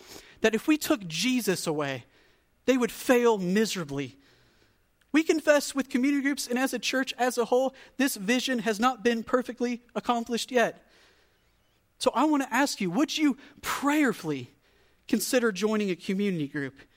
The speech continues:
Would you prayerfully, even in this church, consider pursuing a relationship that only the gospel could explain? Would you please even pray that Christ would be so central to the community of this church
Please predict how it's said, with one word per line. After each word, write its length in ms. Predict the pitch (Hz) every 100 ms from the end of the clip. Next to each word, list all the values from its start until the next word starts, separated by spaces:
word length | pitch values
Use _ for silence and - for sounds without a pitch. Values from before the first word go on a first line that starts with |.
| _ _ _ _ _ _ _ _ -
Would 160 | 247
you 120 | 285 247 - -
prayerfully, 640 | - 269 294 254 175 170
even 280 | 226 220 196
in 160 | 208
this 200 | 220 247
church, 420 | - 247 196 - - _ _ _ _ _ _ _ _ -
consider 340 | 214 - 247
pursuing 520 | 214 202 - 254 220 180
a 100 | 185
relationship 800 | 180 165 196 - 180 - 160
that 160 | - 175
only 300 | 202 233 247
the 100 | 208
gospel 500 | 180 196 190 - 170
could 160 | 156 165
explain? 540 | 156 - 180 160 131 - _ _ _ _ _ _ _ _ _
Would 160 | 233 269
you 100 | 311
please 340 | - 294 269 -
even 280 | 269 254 196
pray 420 | - 226 240 247 - -
that 160 | - 190
Christ 420 | - 247 254 240
would 120 | 226
be 100 | 185
so 320 | 196 - 254 254
central 640 | - - 254 240 - 156 - -
to 100 | -
the 100 | 180
community 580 | 180 180 226 247 233 226
of 260 | 196 220 185
this 240 | 214 -
church 560 | - - 190 - -